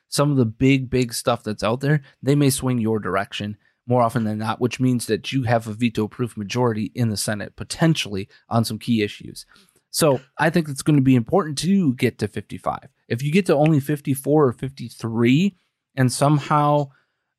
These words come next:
Pennsylvania's election goes weird, wonky, strange, um, or Wisconsin somehow goes weird, wonky, strange, um,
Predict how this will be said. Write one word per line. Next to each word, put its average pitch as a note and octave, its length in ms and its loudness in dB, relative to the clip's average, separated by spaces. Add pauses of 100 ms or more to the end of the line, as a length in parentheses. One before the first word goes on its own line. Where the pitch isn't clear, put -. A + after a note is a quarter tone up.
(100)
Pennsylvania's C#3 680 2
election C3 840 0
goes A#2+ 260 4
weird, A#2+ 420 2
wonky, B2 680 0 (480)
strange, C3+ 580 0 (1400)
um, G#2 460 0 (360)
or A2+ 480 2
Wisconsin C3 540 0
somehow C3 280 0
goes C3 240 0
weird, C3 240 2
wonky, B2+ 340 -2
strange, B2+ 540 -4 (480)
um, F#2+ 680 -2